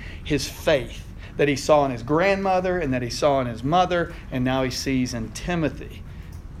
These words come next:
Are we doing that? As we're making disciples, let's be sure we're affirming the faith we see in those we are discipling. Number four,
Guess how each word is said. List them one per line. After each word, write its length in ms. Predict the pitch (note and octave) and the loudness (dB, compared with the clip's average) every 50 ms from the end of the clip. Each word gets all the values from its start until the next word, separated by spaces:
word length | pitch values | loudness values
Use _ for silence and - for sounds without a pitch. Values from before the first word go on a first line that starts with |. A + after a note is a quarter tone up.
| - - - - - - - - - - - - - - D#3 | -12 -12 -12 -12 -12 -12 -12 -12 -12 -10 -12 -12 0 6 10
Are 220 | F3 G3 A3 G#3+ | 10 12 12 10
we 180 | G3+ F#3+ G3 F3 | 8 6 2 2
doing 440 | C#3+ D3 F3 E3+ E3+ E3 D3 C3 | 4 6 6 8 8 6 4 4
that? 200 | A#2 A#2 A#2 A2+ | 2 0 -2 0
As 140 | B2 C3 B2+ | 0 0 2
we're 180 | C#3 E3 G3+ A3+ | 8 8 8 8
making 560 | A3 G3+ G3+ G#3 A3 A#3+ A#3 - A#3+ A#3 A3 | 8 6 8 8 8 8 6 2 2 4 6
disciples, 800 | G#3 G3+ G#3 - A3 G3 F3+ F3 E3+ - E3 D3+ D3 C#3 B2 D#3+ | 6 6 6 6 6 6 6 6 4 2 2 2 2 2 2 2
let's 240 | E3 D#3+ D#3 D#3 - | 0 0 0 -2 -4
be 140 | - F3+ D#3+ | -4 -4 -2
sure 280 | - - - F3 E3+ | -2 0 2 2 2
we're 200 | D#3+ D3 D3 C#3+ | 2 4 4 4
affirming 560 | C3 B2+ - - - F3 F3 E3+ E3 D#3+ D3 | 2 2 0 0 2 2 2 2 0 0 0
the 80 | C3 C3 | 0 -2
faith 420 | - - - D3+ D3 C#3+ B2+ - | -4 0 2 2 4 4 2 -2
we 180 | - C#3 C3+ C3 | -4 -4 -4 -2
see 500 | B2+ - - - D3 C3+ C3 A#2+ A2 D#2+ - - - - - - - - - - | -2 -4 -2 0 0 2 2 0 -2 -6 -10 -12 -12 -12 -10 -10 -12 -12 -4 -2
in 180 | C3+ B2+ A#2+ A2+ | 0 0 2 2
those 440 | B2 B2 B2 A#2+ A#2+ A2 - - - | 4 4 4 2 0 -4 -6 -8 -4
we 160 | C3 B2+ A#2+ | -2 -2 -2
are 80 | A#2 A2+ | -2 -4
discipling. 680 | A2 G#2 - - B2+ A#2+ B2+ B2+ - A2+ A2 A2 - - - - - | -8 -8 -2 -2 0 0 0 -2 -4 -10 -10 -10 -12 -12 -12 -6 4
Number 280 | D#3+ D#3+ E3 D#3+ D#3+ | 4 4 6 6 4
four, 420 | - - - F3 F3 F3 F3 E3 | 4 4 2 4 6 6 6 4